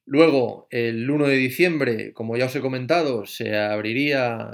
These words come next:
el denominado como Training Camp. Los equipos comienzan sus entrenamientos de cara a preparar el reinicio de la temporada y también sabemos que habrá algún partido de pretemporada, pero bueno, serán como mucho, se habla de tres, cuatro por equipo, que normalmente, evidentemente, son bastante más,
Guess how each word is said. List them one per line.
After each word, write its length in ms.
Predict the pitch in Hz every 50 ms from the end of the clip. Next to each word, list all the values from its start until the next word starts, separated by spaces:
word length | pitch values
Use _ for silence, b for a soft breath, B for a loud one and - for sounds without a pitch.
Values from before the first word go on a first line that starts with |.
| 113
el 100 | 123 113
denominado 600 | 110 110 110 110 117 120 127 131 127 127 123 120
como 400 | - 123 120 117 117 113 117 113
Training 360 | - 127 131 131 127 127 131
Camp. 360 | 127 175 185 180 190 320 - - b b b b b b
Los 220 | - - 113 110 120
equipos 460 | 110 - 139 127 110 127 123 120 -
comienzan 380 | - 120 123 127 117 120 117 113
sus 100 | 113 120
entrenamientos 600 | 117 113 117 110 107 120 135 135 120 117 104 110
de 80 | 110
cara 180 | 104 127 120 117
a 40 | 113
preparar 560 | 107 117 110 113 120 123 117 110 113 - -
el 180 | - 127 117 113
reinicio 840 | 117 113 113 110 113 120 139 143 135 - - 120 120 117 113 113 113
de 80 | 113
la 120 | 110 107 107
temporada 640 | 113 107 107 123 139 170 185 185 190 247 - _ _
y 480 | - 190 202 214 220 220 196 - - -
también 340 | 135 123 127 135 147 156 151
sabemos 580 | - 143 135 143 151 151 156 175 185 180 -
que 160 | - 135 120
habrá 240 | 113 110 110 117 123
algún 300 | 123 123 117 123 123 120
partido 400 | - 120 110 - - 139 131 127
de 80 | 117 117
pretemporada, 680 | 120 117 - 113 110 110 117 117 131 147 160 165 160 -
pero 160 | 131 113 113
bueno, 240 | 113 120 110 - b b b b b
serán 460 | - - 123 117 120 123 131 131 127
como 220 | 127 127 127 127
mucho, 320 | 131 139 147 139 143 135 123
se 140 | 123 - 123
habla 240 | 123 123 123 120
de 260 | 117 120 120 113 113 107 110
tres, 520 | - 147 180 185 175 170 170 165 160 160 -
cuatro 360 | - 147 147 147 143 135 120
por 140 | 131 123 120
equipo, 480 | - 180 180 175 175 185 190 - - -
que 400 | - 127 120 117 113 113 113 113
normalmente, 520 | 117 120 117 117 117 131 139 131 117 117
evidentemente, 600 | 110 110 113 113 113 120 123 139 135 120 107 107
son 220 | 107 - 123 120
bastante 360 | 120 117 - - 131 123 123 127
más, 280 | 147 165 175 175 -